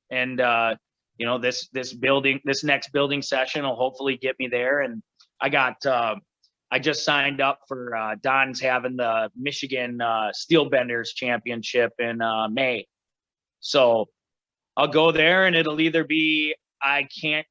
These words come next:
compete because I'm weak sauce and I suck, or it'll be, I, uh,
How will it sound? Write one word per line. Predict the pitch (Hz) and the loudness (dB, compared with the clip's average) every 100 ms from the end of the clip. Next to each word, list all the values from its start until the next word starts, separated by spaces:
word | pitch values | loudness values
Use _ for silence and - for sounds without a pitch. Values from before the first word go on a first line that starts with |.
| - | -8
compete | 156 147 156 185 _ _ _ | -8 -2 0 0 _ _ _
because | - - 139 135 | -8 -2 -2 -2
I'm | 131 127 127 127 - _ - | -4 -4 -6 -10 -18 _ -8
weak | 143 143 | -8 -2
sauce | - 143 143 170 147 | 4 6 6 2 -2
and | |
I | 131 | -4
suck, | 127 151 165 - | 0 2 2 0
or | - 151 147 147 143 139 | 2 4 4 2 0 -4
it'll | 156 151 143 | -4 -4 -2
be, | 147 147 143 139 - _ _ | -2 0 0 -2 -6 _ _
I, | - 147 147 | -2 0 2
uh, | 147 139 135 131 | 0 0 -2 -4